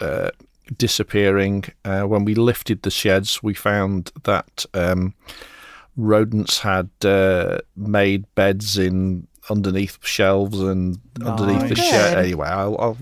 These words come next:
Speaker 1: spare you the rest of those <laughs> details. But, um, so we now have one brand new big shed that, uh, that now occupies that same space, uh, and I've just f-, pretty well finished putting everything back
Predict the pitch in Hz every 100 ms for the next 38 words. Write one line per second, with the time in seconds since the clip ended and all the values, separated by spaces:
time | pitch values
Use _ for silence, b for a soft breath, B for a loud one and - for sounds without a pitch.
0 | - _ - - 113 104 90 73 - -
1 | 320 85 123 123 170 165 180 196 208 -
2 | 160 - - - 123 120 123 - 131 123
3 | 127 139 151 120 123 107 - B B B
4 | B B 113 127 120 107 113 117 120 117
5 | 110 110 104 104 98 - 123 117 - -
6 | 113 98 95 - - 120 - - - 90
7 | - - 107 - - - 98 87 - -
8 | 92 90 92 98 - - 98 92 - -
9 | 104 101 - - - _ 101 92 90 -
10 | - 101 95 95 90 - 101 92 - -
11 | 123 107 - - - - - _ - 110
12 | 95 95 90 101 95 - - 107 98 95
13 | - 101 101 95 - 101 90 85 95 -
14 | -